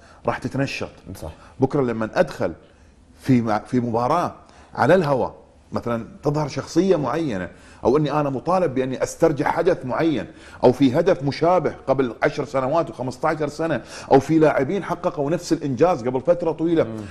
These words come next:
Speaker 1: يعني من الأشياء اللي بتساعدني هو طريقة الاستحضار اللي كنت أنا فيها في البرنامج، ممكن تساعدني وأنا على الهواء،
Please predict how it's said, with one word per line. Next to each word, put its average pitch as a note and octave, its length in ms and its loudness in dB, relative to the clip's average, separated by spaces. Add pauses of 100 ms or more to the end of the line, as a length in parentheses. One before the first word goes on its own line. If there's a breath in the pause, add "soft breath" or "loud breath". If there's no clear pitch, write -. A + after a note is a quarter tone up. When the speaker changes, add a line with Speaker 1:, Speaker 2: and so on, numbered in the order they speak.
(240 loud breath)
Speaker 1:
يعني C3 340 0
من C#3+ 100 2
الأشياء D#3+ 420 0
اللي C#4+ 120 2
بتساعدني G3 520 0
هو E3+ 100 2
طريقة F3 500 0
الاستحضار B2+ 760 0
اللي G#2 120 -6
كنت C3 320 -4
أنا D#3 180 2
فيها D#3 220 0
في C#3+ 60 -2
البرنامج، D3 400 0
ممكن C#3+ 260 -4
تساعدني C#3+ 380 -2
وأنا D3 260 -2
على C3+ 180 2
الهواء، G#2 360 -2